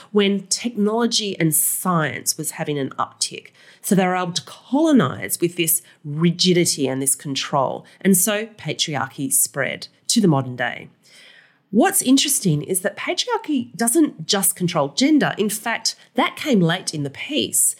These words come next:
It also controls class and race. So in many ways, it narrows the roles and scope for all of us.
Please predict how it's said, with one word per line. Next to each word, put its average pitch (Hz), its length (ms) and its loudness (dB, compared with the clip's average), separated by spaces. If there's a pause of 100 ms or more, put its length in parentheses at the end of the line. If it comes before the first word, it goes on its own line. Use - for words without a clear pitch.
(400)
It - 300 -2 (120)
also 262 380 2
controls 156 520 -2
class 160 680 -2
and 139 200 2
race. - 480 -2 (320)
So 247 480 2
in 254 200 2
many 320 200 6
ways, 175 320 2
it - 140 -10
narrows 233 520 0
the 175 100 0
roles 160 640 -2
and 143 180 -8
scope - 540 0
for - 320 -8
all 180 300 2
of 147 100 0
us. - 320 -2